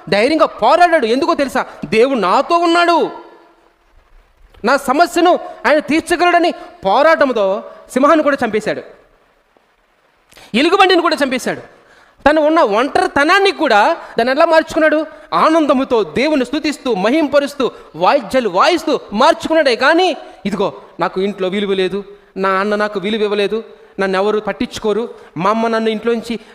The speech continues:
ఆ గొర్రెల వెన పంపించేసింది" అని దిగులు పడుతూ అడవిలో ఉండి ఏడుస్తూ కూర్చున్నాడా?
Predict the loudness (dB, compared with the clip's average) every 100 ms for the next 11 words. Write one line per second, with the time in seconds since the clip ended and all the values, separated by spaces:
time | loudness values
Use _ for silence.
0 | -6 -4 -2 -2 0 0 -2 -4 -4 -6
1 | -4 -6 -8 -10 -6 -4 -2 -2 -2 0
2 | 0 0 -2 -2 -2 0 0 0 -2 -2
3 | -2 -4 -10 -6 -4 -2